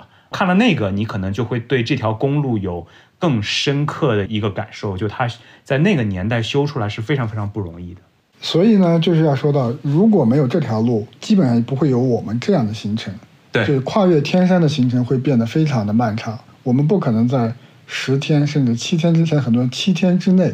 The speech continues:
Speaker 2: 环绕一个伊犁的小环线，那你一定就是说要绕更远的路，要花更多的时间来完成这样的行程。
Speaker 1: 对。对。是的，是的，是的，就是一方面它确实把南北疆之间的距离大幅地缩短了，
Speaker 2: 对。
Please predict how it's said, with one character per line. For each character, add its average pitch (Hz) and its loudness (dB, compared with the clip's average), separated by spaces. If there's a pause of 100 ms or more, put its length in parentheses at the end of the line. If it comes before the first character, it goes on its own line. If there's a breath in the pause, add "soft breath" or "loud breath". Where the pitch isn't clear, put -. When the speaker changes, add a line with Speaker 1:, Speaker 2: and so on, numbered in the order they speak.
Speaker 2:
环 123 -2
绕 143 2
一 120 2
个 120 2
伊 135 2
犁 135 2
的 117 0
小 113 -6
环 110 -10
线， 120 -8 (280)
那 160 2
你 123 4
一 151 4
定 185 4
就 151 4
是 120 2
说 123 -2 (180)
要 143 2
绕 131 2
更 143 2
远 117 -4
的 117 -4
路， 120 -2
要 131 -2
花 127 -2
更 160 0
多 131 2
的 123 0
时 113 -6
间 135 -2 (260)
来 123 -4
完 117 0
成 127 0
这 135 0
样 113 0
的 110 -4
行 110 -6
程。 101 -8
Speaker 1:
对。 117 -12
对。 - -20
是 - -4
的， 107 -4
是 101 -10
的， 98 -10
是 95 -14
的， 95 -14
就 - -12
是 123 -6 (320 loud breath)
一 175 -4
方 180 2
面 151 0
它 151 -2
确 151 -2
实 139 -4
把 117 0
南 104 0
北 135 0
疆 123 -2
之 131 -6
间 135 -2
的 131 -2
距 123 -6
离 98 -4
大 120 -4
幅 104 -10
地 92 -6
缩 95 -4
短 95 -4 (100)
了， - -20
Speaker 2:
对。 - -20